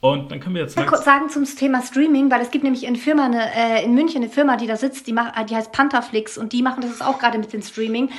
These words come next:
Speaker 2: Und wir haben jetzt immer von so ausländischen Anbietern ge-, gesprochen. Und Pantherflix, die sollte man unterstützen. Also die haben zum Beispiel Aktien, kauft die Aktien von Pantherflix. <laughs> Darf man sowas sagen?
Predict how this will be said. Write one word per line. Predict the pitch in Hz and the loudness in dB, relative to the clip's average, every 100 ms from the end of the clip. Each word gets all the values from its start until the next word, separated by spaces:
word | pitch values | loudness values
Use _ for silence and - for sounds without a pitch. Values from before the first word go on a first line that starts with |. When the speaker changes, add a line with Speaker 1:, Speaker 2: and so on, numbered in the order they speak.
| - - | -14 -4
Speaker 2:
Und | 220 | 0
wir | 240 | 4
haben | 262 | 2
jetzt | 269 | 2
immer | 254 240 | 0 0
von | 247 247 220 | 2 0 0
so | 233 - | -2 4
ausländischen | 277 285 247 220 214 | 4 4 0 0 -2
Anbietern | 247 269 262 220 208 196 | 2 2 2 -2 -4 -2
ge-, | 208 208 208 208 | 0 2 0 -2
gesprochen. | 202 214 - 214 214 202 - - - | -4 -8 -4 -4 -4 -8 -12 -20 -6
Und | 220 | -6
Pantherflix, | 220 262 311 294 262 262 | 2 2 2 -2 -4 -4
die | 247 | -2
sollte | 247 254 | -2 0
man | 240 | -4
unterstützen. | 226 - 269 - 208 | -4 -6 -8 -6 -10
Also | - 190 | -8 -8
die | 220 | -6
haben | 214 220 | -6 -6
zum | 226 | -4
Beispiel | 214 214 - | -6 -6 -4
Aktien, | 247 - - 190 196 196 196 _ | -4 -4 -10 -8 -6 -8 -12 _
kauft | - 220 220 | -4 -2 -4
die | |
Aktien | 202 220 233 | -6 -6 -8
von | 220 208 | -8 -6
Pantherflix. | 226 233 240 202 196 - _ - | -4 -4 -6 -8 -10 -18 _ 0
<laughs> | 233 214 | 0 4
Darf | 196 254 | 4 6
man | 262 247 | 6 6
sowas | 320 320 453 415 427 | 4 6 4 2 -2
sagen? | 392 | -2